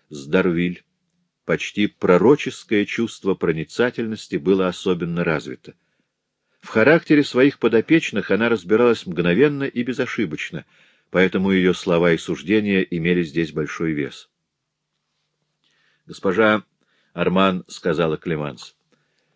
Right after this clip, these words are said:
«поскольку госпожа Маркиза поручила мне указать ей одну из наших заключенных, которая хорошим поведением или искренним раскаянием заслуживает симпатии,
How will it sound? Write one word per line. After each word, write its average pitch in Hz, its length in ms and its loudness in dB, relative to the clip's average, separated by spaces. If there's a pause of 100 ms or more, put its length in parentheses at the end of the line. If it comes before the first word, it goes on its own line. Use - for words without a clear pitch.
(500)
«поскольку 180 460 4
госпожа 151 400 4
Маркиза 135 520 2
поручила 120 480 0
мне 110 180 2
указать 104 500 0
ей 92 180 6
одну 90 240 0
из 85 140 -2
наших 85 340 -2
заключенных, 85 760 -2
которая 113 380 2
хорошим 113 460 2
поведением 107 640 2
или 101 260 0
искренним 101 680 -4
раскаянием 95 760 -2 (360)
заслуживает 87 720 0
симпатии, 82 720 -4